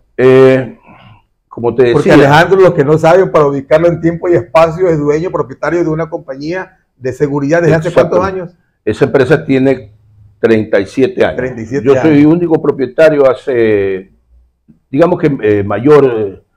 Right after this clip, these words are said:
Speaker 1: el, el ma-,
Speaker 2: Accionista.
Speaker 1: accionista, hace unos quince años más o menos.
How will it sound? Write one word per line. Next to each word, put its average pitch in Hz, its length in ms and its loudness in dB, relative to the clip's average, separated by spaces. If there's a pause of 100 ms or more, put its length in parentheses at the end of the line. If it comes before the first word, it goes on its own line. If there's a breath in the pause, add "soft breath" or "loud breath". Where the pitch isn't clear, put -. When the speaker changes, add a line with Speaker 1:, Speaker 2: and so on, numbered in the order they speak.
(480)
Speaker 1:
el, 95 100 -6
el 92 260 -8
ma-, 95 80 -6
Speaker 2:
Accionista. 123 380 -4
Speaker 1:
accionista, 131 880 -2 (2000)
hace 147 340 2
unos 131 280 -2
quince 101 840 -4
años 98 260 -6
más 92 140 -10
o 90 60 -10
menos. 87 280 -16